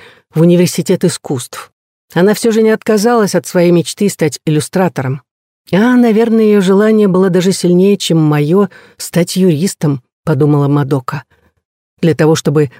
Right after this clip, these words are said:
поменять путь, который единожды выбрал, нужна небывалая сила воли». Однако Кимиё-сан не просто отказала ей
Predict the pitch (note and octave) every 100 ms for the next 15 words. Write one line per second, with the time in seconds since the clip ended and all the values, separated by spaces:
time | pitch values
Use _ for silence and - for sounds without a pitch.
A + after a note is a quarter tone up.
0 | - D#3+ E3+ E3+ D#3+ - - A3 - D#3+
1 | D3 D#3+ E3 D#3+ D3 E3 D#3 C#3 D#3 A3
2 | E3+ C#3+ B2+ - _ _ _ - E3 D3
3 | F3+ F3 F3 D#3 D3+ D3+ E3+ D#3+ - F#3
4 | E3+ C3+ C#3+ F3 C#3 - _ _ _ _
5 | _ _ _ - D3 C3+ E3+ E3 D#3 D#3+
6 | D#3+ D3 D#3 - E3 E3 D#3+ - F3+ -
7 | G#3 - A3 G3+ G#3 D3 B2+ C3 -